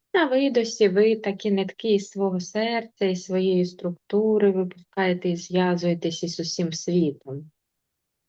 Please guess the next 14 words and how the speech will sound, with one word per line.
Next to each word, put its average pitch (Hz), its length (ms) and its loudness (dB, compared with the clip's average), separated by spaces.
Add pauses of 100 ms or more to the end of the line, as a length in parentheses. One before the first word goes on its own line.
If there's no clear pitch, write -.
(160)
І 359 140 6
три 269 280 0
таких 202 360 0
вдохи-видихи, 196 1000 0
створюючи 214 800 2
ресурсний, 220 800 -4
непреривний 196 800 0
зв'язок, 180 540 0
ви 165 100 -4
завжди 165 400 -2
щось 165 320 -6
берете 156 440 -2
із 240 400 -4
світу 220 580 -4